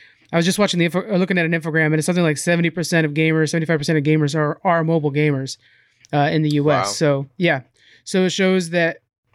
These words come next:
Speaker 1: that's where the money's at. And that's where you get a lot of those microtransactions as the main source of income, 'cause it's not like pub G Mobile costs you anything. It's in buying a little extras. So Warzone's coming, guys, and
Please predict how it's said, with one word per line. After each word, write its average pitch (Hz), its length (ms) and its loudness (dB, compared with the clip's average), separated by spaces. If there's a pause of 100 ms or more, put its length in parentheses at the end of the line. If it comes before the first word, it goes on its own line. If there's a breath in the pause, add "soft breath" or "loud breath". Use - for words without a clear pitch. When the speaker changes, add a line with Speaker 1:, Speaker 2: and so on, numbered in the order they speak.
Speaker 1:
that's 208 240 -4
where 214 80 0
the 196 80 4
money's 202 320 0
at. 139 240 -4
And 190 180 0
that's 190 160 0
where 208 60 0
you 196 80 0
get 185 80 0
a 185 40 2
lot 180 120 2
of 160 100 -2
those - 0 -
microtransactions 165 640 0
as 165 240 -2
the 160 80 -2
main 170 320 0
source 254 380 -2
of 156 80 -4
income, 143 280 -6
'cause 175 160 -2
it's 190 80 -2
not 190 140 2
like 160 180 -2
pub 175 200 -2
G 160 80 0
Mobile 156 240 2
costs 220 360 -2
you 156 60 -2
anything. 143 440 -6 (380 loud breath)
It's 165 160 -2
in 180 140 0
buying 165 240 0
a 160 60 -2
little 151 320 0
extras. 143 560 -8 (480)
So 165 480 -4 (640)
Warzone's 247 420 0
coming, 240 260 -2
guys, 220 460 2
and 185 400 0